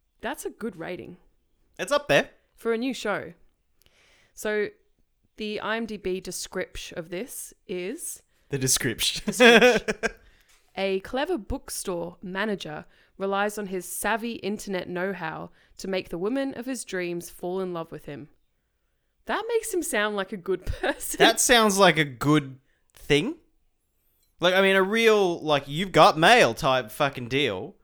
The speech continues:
Speaker 2: which is, like, terrible. But, yeah, it makes it sound really positive. He's a fucking stalker. And
Speaker 1: I
Speaker 2: it's
Speaker 1: know.
Speaker 2: so obvious minute one that he's a psychopathic stalker.
Speaker 1: You know how they've got, like, the genre as well?
Speaker 2: Yeah.
Speaker 1: They've got crime is the first one.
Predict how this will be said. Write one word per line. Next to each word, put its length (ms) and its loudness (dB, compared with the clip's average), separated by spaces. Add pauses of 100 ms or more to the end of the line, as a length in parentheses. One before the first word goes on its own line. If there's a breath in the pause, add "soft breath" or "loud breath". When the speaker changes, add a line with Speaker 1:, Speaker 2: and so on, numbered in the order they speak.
(100)
Speaker 2:
which 240 -6
is, 160 -14 (160)
like, 260 -8
terrible. 540 -4 (340 soft breath)
But, 260 2 (1200)
yeah, 160 4
it 80 2
makes 180 0
it 80 -12
sound 240 0
really 160 2
positive. 520 0
He's 220 -6
a 60 -14
fucking 320 -8
stalker. 640 -2 (220)
And 120 2
Speaker 1:
I 40 6
Speaker 2:
it's 140 -2
Speaker 1:
know. 100 6
Speaker 2:
so 100 6
obvious 340 2
minute 220 -2
one 220 0
that 100 0
he's 180 -2
a 60 -10
psychopathic 800 -4
stalker. 600 -6 (1120)
Speaker 1:
You 140 -4
know 120 -4
how 140 -4
they've 220 -8
got, 200 -8
like, 200 -14
the 80 -6
genre 480 -10
as 120 -14
well? 340 -12 (200)
Speaker 2:
Yeah. 260 -2 (180)
Speaker 1:
They've 200 -6
got 300 -6 (440)
crime 500 -4
is 120 -12
the 60 -8
first 300 -12
one. 120 -14